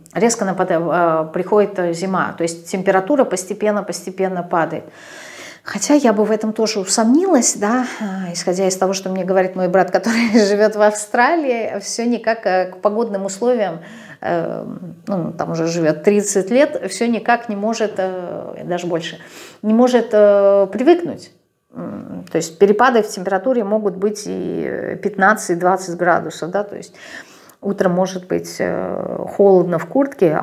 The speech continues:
а днём ты в шортах выходишь. Ну, то есть такое тоже может быть, но в любом случае, да, здесь аркан смерти указывает на,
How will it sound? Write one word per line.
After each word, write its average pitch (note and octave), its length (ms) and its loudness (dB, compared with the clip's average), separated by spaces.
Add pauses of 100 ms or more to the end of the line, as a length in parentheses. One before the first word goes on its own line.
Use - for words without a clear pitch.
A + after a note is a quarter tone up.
а E3+ 560 2
днём G3 320 -4
ты E3+ 260 -8
в - 60 -12
шортах F#3+ 400 -2
выходишь. - 440 -8
Ну, F#3 80 -4
то F#3 120 -6
есть D#3+ 120 -6
такое F#3+ 220 2
тоже G3 280 4
может A#3 340 2
быть, D#4+ 200 4
но A#3 220 6
в G#3 80 0
любом A3 340 2
случае, B3 460 -2
да, G3 200 6
здесь G3 380 0
аркан F#3 280 -2
смерти A3 360 -4
указывает F3+ 560 0
на, F#3 220 -6